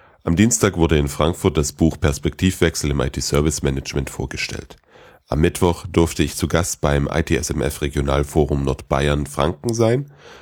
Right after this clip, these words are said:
Dort habe ich über Obashi und meine Anwendungsfälle gesprochen. Den Abschluss bildete das Sommerfest meines Arbeitgebers in Berlin. Thema des Vortrags war:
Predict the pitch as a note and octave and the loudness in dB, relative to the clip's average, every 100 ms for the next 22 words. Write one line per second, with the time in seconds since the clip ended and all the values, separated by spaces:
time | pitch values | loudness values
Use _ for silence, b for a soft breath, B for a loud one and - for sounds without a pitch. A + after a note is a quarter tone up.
0 | B B - A2 G2 E2 E2+ D#2+ D2 D2 | B B -2 0 2 4 4 2 0 0
1 | A#1+ C#2+ B1 C2+ - F2+ C#2 C2+ C#2 C2+ | 0 0 -2 -2 0 0 0 -2 -2 -2
2 | C#2 C#2 C#2 C#2+ C#2+ - C#2 B1+ - - | -4 -4 -4 -4 -6 -8 -8 -8 -10 -12
3 | - A1+ - - _ B B B B B | -10 -12 -12 -16 _ B B B B B
4 | E2+ E2 - - G#2 - F2+ E2+ D#2+ D#2 | 2 2 2 0 0 2 2 2 0 -2
5 | D2+ - D#2+ E2 - D#2+ - D2 C2+ C#2 | -2 0 2 2 0 -2 -2 -2 -2 -4
6 | B1 C#2+ C#2 - C#2+ C#2+ C#2+ C2 B1+ C2+ | -6 -6 -8 -6 -2 -2 -4 -8 -8 -8
7 | B1+ - _ _ b b b - G2+ G2 | -10 -12 _ _ b b b 2 4 4
8 | E2 - E2+ D#2+ D#2 D2+ - D#2 C#2 C#2+ | 2 0 0 0 0 -2 -4 -2 -2 -2